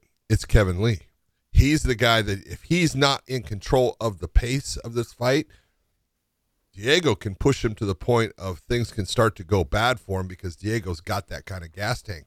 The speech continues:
Diego can just go and go and push and push and not stop. He's got that mentality. He is tough as nails. So I look at this and it's, you know,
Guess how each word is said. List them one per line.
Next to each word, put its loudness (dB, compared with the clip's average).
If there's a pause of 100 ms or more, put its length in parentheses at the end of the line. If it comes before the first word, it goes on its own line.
(100)
Diego 0
can -12
just -8 (420)
go -6
and -14
go -4
and -14
push -4
and -20
push -2 (480)
and -8
not 0
stop. -2 (100)
He's -20
got -4
that -2
mentality. 2
He -10
is -10
tough -4
as -4
nails. 0 (520)
So 2 (180)
I -4
look -2
at -2
this -4
and -2
it's, -6
you -2
know, 0